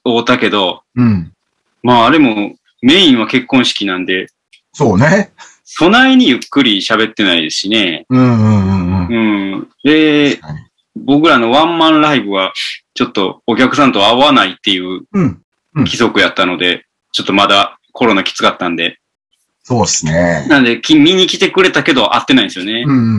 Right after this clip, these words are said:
Speaker 2: ん。
Speaker 1: だから、
Speaker 2: そうなのよ。
Speaker 1: いやー、ほんまに久々に。
Speaker 2: そうよね。
Speaker 1: ええ。
Speaker 2: だから、その結婚式も、だから二年ぐらい前ですからね。
Speaker 1: はい。
Speaker 2: 二年前か？一年前か？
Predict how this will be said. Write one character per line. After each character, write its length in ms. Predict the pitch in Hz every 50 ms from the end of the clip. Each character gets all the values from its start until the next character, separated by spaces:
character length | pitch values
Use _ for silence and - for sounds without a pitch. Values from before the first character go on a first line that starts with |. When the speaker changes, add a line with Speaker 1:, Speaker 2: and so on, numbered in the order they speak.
| 87
Speaker 2:
ん。 60 | 92 - _ _ _ _ _ - - - _ _ _
Speaker 1:
だ 140 | - 127 120
か 100 | 110 110
ら、 60 | 104
Speaker 2:
そ 60 | 98 92
う 40 |
な 120 | 92 90 -
の 100 | 95 90
よ。 320 | 87 82 78 78 80 - _ _ _ _ _ _ _ _ _ _ _ _ _ _ _ _ _ - - - - - _ _
Speaker 1:
い 120 | 135 165
や 240 | 190 202 202 196 196
ー、 320 | 190 - - - - -
ほ 80 | - 151
ん 180 | 170 190 202 202
ま 120 | 220 226
に 60 | 226
久 180 | 220 - 269 254
々 280 | 240 214 226 220 208
に。 240 | 202 196 185 - - _ _ _ _ _ _ _ _ _ _ _ _ _ _ _ _ _ _ _ _ _ _ _ _ _
Speaker 2:
そ 160 | _ - 131 131
う 60 | 117
よ 180 | 110 87 -
ね。 320 | - - - - - - - _ _ _ _ _ _ _ _
Speaker 1:
え 60 | 110
え。 0 |
Speaker 2:
だ 560 | 117 113 107 95 87 85 - _ _ _ 107 101
か 0 |
ら、 220 | 90 85 78 - - -
そ 180 | - - 120
の 180 | 110 107 101 - _ _ _ _
結 260 | - 147 139 - - _
婚 260 | - 175 175 170 160
式 300 | 127 - - - 120 117
も、 240 | 113 123 147 156 151
だ 80 | 139 123
か 80 | 113
ら 60 | 110 101
二 120 | 110 127
年 180 | 143 143 139 143
ぐ 80 | 135
ら 120 | - 139 104
い 20 |
前 200 | 92 92 90 85
で 40 | 80
す 100 | - -
か 120 | - 65
ら 80 | 67 101
ね。 280 | 127 143 143 - - _ _ _ _ _ _
Speaker 1:
は 480 | - 147 139 123 110 98 92 90 - -
い。 20 | _ _ _ _ _ _ _ _ _ _ _ _ _ _ _ -
Speaker 2:
二 100 | 117 131
年 180 | 151 156 170
前 160 | 208 269 -
か？ 160 | - - 92 - -
一 220 | 147 147 - 233
年 160 | 285 311 311
前 160 | 320 302 - -
か？ 260 | - - - 151